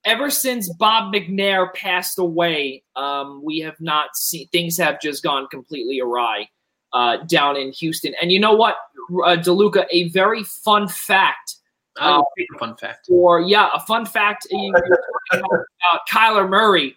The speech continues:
Speaker 1: Uh, Kyler Murray is so far down on the list of passer rating quarterbacks. He, uh, just a few guys below him. There's only four guys below him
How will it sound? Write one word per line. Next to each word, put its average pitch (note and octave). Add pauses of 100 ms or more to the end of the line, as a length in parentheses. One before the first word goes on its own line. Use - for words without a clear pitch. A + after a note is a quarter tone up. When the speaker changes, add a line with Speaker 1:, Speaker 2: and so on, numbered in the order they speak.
(380)
Speaker 1:
Uh, F#3
Kyler F4
Murray A#3+
is F#3 (160)
so -
far C#4
down G3
on F#3
the F3
list F#3+
of D#3 (200)
passer C#4
rating F3
quarterbacks. G#3 (400)
He, D4+
uh, A3+
just C#4
a G#4
few B3+
guys A3+ (440)
below A3
him. G#3 (520)
There's G3+
only A3+
four D4
guys C4+
below G3+
him C#3